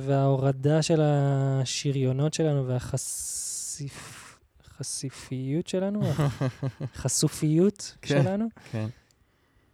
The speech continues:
Speaker 1: כן, אז הפתיחות לב הזאת, אז היא גם מאפשרת את זה בעצם.
Speaker 2: לגמרי, לגמרי. זאת אומרת, בשביל בכלל להיות במקום הזה, אז אני חייב להיות במקום שהוא לא נמנע.
Speaker 1: Mm.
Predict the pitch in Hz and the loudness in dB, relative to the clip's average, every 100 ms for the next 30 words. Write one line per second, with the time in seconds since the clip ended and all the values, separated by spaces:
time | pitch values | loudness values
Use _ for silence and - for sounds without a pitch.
0 | _ _ _ _ _ - 156 143 123 120 | _ _ _ _ _ -8 -4 -2 -2 -4
1 | - 120 139 165 165 180 202 196 147 143 | -6 -4 0 2 4 6 6 4 4 4
2 | 151 143 143 143 131 - 139 131 127 127 | 2 2 2 2 0 2 2 2 0 2
3 | 151 131 110 - 107 104 - _ - - | 2 4 0 -2 -6 -8 -12 _ -20 -20
4 | _ - 113 107 123 143 104 - _ _ | _ -2 0 2 2 2 -2 -6 _ _
5 | 113 107 120 117 - 120 117 113 117 117 | -4 0 0 0 -2 0 0 -2 -4 0
6 | 117 120 - 135 135 131 135 127 - 131 | 2 2 2 4 6 4 4 0 0 0
7 | 135 120 117 107 101 101 - 110 107 107 | 2 2 2 0 0 -4 -4 -4 -4 -6
8 | 107 107 110 110 110 107 117 110 110 107 | -4 -2 0 0 0 -2 -2 -2 0 0
9 | 107 104 117 92 _ | 0 0 -2 -2 _